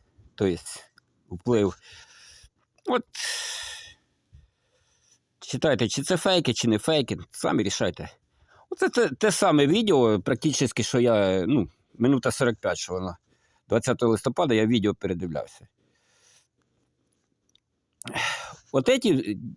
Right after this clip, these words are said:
ну як, це, коротше, саме ті кадри, що, е,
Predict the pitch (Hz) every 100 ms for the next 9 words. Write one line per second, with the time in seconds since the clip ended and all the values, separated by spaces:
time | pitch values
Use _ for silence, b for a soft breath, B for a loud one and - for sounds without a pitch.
0 | - - - B B B 127 85 - _
1 | _ _ _ b b b b b b b
2 | b - 185 220 208 - 170 208 185 170
3 | 208 202 202 240 269 165 101 - 139 127
4 | 110 85 80